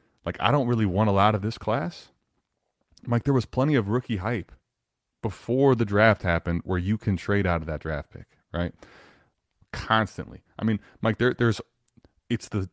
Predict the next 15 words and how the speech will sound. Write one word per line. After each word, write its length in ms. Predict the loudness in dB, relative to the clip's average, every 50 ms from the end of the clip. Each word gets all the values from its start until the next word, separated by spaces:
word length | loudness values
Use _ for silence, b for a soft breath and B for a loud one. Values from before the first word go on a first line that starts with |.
| _ -8 -8
a 60 | -6
dynasty 540 | -4 0 2 4 4 4 2 0 -2 -2 -4
cycle 460 | -2 0 0 0 0 0 -4 -6 -4
is 280 | -4 -6 -6 -6 -4 -2
real, 380 | -2 -2 -2 -4 -6 -12 _ _ -4
right? 240 | 0 0 0 -2 -4 b b b b -4
In 180 | -2 0 0 0
March, 600 | 0 0 2 0 0 0 -4 -10 -12 -12 -14 _ _ _ _ _ _ _ _ _ -4
when 300 | 0 0 2 2 2 2
there's 200 | 0 0 0 0
nothing 380 | 0 0 0 0 0 0 0
until 480 | 0 -2 -2 -2 0 0 0 0 -4 -6 -10
the 80 | -10 -10
combine, 600 | -4 -2 0 0 0 0 -2 -4 -6 -8 -10 -12 _ _ _ _ _ _ _ _ _ _ -8
like, 160 | -8 -8